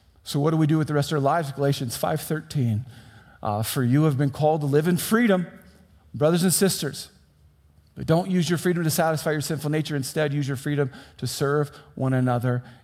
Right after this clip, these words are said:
in love." That's what Mary did. Mary experienced the freedom and then began to go everywhere she possibly could, helping people know about freedom. Does that not sound, you're like,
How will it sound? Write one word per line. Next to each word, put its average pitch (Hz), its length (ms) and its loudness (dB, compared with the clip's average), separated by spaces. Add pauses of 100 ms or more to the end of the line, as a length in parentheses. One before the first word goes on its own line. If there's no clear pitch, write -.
in 117 240 0
love." 101 400 -2 (220)
That's 127 240 -4
what 143 100 -6
Mary 117 460 0
did. 95 280 -6 (300)
Mary 123 240 4
experienced 156 800 0
the 190 80 0
freedom 220 460 0 (260)
and 139 100 2
then 135 120 4
began 135 260 2
to 127 80 2
go 123 320 0
everywhere 185 480 2
she - 180 -4
possibly 147 560 -4
could, 131 360 -2 (180)
helping 139 260 -2
people 135 240 0
know 127 160 2
about 127 220 -2
freedom. 110 360 -4 (1160)
Does 160 200 4
that 302 260 2
not 330 200 2
sound, 247 360 0 (120)
you're 202 120 4
like, 156 180 2